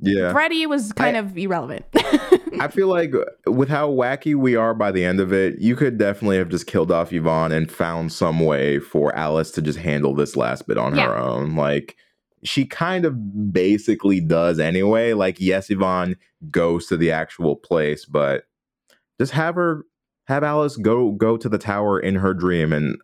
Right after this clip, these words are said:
Speaker 1: allow it to work.
Speaker 2: Mm-hmm.
Speaker 1: Everything else you've asked me to accept
Speaker 2: <laughs>
Speaker 1: works.
Speaker 2: Mm-hmm.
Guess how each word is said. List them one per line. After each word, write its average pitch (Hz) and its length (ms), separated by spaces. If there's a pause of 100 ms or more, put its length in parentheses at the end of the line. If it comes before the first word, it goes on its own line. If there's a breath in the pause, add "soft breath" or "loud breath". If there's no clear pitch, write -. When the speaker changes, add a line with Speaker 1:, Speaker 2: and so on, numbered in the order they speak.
Speaker 1:
allow 95 340
it - 100
to 95 80
work. - 260
Speaker 2:
Mm-hmm. 202 100 (1000 loud breath)
Speaker 1:
Everything 185 460
else 160 220
you've 170 160
asked 151 260
me 147 140
to 151 160
accept - 440 (400)
Speaker 2:
<laughs> - 400
Speaker 1:
works. 117 540
Speaker 2:
Mm-hmm. 190 300